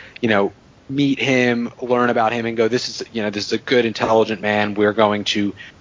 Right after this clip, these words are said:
give him a good life because he's a gener-, generally a joy to be around." Um, and unfortunately, those people are so few and far between. Most people still just see him as this attraction. And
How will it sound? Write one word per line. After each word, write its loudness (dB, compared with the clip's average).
give 4
him 2
a 0
good 4
life 2
because -4
he's -6
a 2
gener-, 2
generally 0
a 2
joy 0
to -6
be -2
around." -2
Um, -2
and 2
unfortunately, 0
those 2
people 0
are 2
so 2
few 0
and -2
far 2
between. -2
Most 2
people -2
still 2
just 0
see 0
him 0
as 0
this -4
attraction. 0
And -2